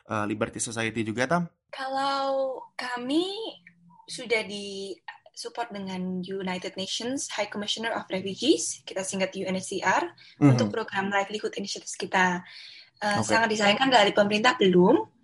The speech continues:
Speaker 2: tapi kita bekerja sama dengan banyak corporates,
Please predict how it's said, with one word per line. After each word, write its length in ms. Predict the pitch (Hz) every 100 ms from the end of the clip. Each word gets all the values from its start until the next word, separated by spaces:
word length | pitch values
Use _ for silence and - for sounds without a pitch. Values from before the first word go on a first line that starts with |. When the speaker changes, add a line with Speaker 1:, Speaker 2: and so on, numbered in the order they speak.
| - - -
Speaker 2:
tapi 240 | 220 254
kita 240 | 254 277
bekerja 320 | 277 208 - 202
sama 240 | 220 247
dengan 320 | 254 220 220
banyak 240 | 190 180 -
corporates, 800 | 208 208 214 196 - - -